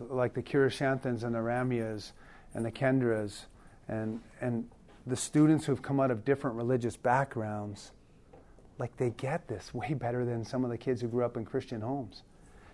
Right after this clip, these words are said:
Because they talk about that, "I, my heart has changed. And now that my heart's affections," like, I hear Ramya talking, she's like, "Jesus is like, like my boyfriend." And I'm like, "Okay, <laughs> talk to me about that for a second." And,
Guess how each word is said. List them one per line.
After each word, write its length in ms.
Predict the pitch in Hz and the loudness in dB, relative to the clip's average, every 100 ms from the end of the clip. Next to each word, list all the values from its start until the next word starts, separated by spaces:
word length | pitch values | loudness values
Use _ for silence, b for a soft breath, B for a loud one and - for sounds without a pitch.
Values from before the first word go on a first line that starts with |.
| - | -18
Because 280 | - - 123 | -4 0 4
they 80 | 127 | 2
talk 320 | 135 139 - | 2 2 2
about 320 | 131 123 117 | 2 2 4
that, 240 | 123 113 B B - | 4 4 B B -6
"I, 80 | 120 131 | -6 0
my 160 | 135 | 2
heart 300 | 117 - 135 | 4 6 4
has 100 | 123 | 4
changed. 560 | - - 143 123 - - - b b b - | -2 -2 0 0 -4 -16 -20 b b b -8
And 100 | 120 | 0
now 180 | 127 135 | 4 4
that 120 | 135 | 6
my 140 | 131 123 | 4 2
heart's 340 | - 143 135 | 4 2 0
affections," 640 | 123 - 139 - 127 104 127 | -2 0 0 -2 -6 -6 -6
like, 160 | 120 | 0
I 120 | 131 | 2
hear 200 | 127 156 | 4 6
Ramya 380 | 131 135 151 123 | 8 8 6 4
talking, 420 | - 120 120 123 | 4 4 4 0
she's 260 | 120 - 117 | 0 -4 0
like, 220 | 127 117 B B B - | 2 2 B B B -4
"Jesus 400 | 139 139 147 - | 0 2 0 0
is 180 | 127 - | 0 4
like, 320 | 127 117 - b b b - | 2 2 -8 b b b -2
like 100 | 123 120 | 0 4
my 120 | 131 | 4
boyfriend." 640 | 123 165 180 110 92 98 - | 8 8 6 -4 -8 -10 -8
And 140 | 123 131 | -2 2
I'm 120 | 127 | 6
like, 360 | 123 120 - - - | 8 8 4 -8 -10
"Okay, 320 | 127 - 135 - 160 | -8 2 2 4 0
<laughs> 180 | - - | -2 6
talk 160 | - 165 | 10 10
to 60 | 170 | 12
me 60 | |
about 220 | 147 143 | 12 12
that 200 | 127 143 | 12 10
for 100 | - | 10
a 60 | 135 | 6
second." 380 | 135 127 151 | 8 6 6
And, 100 | 135 | 4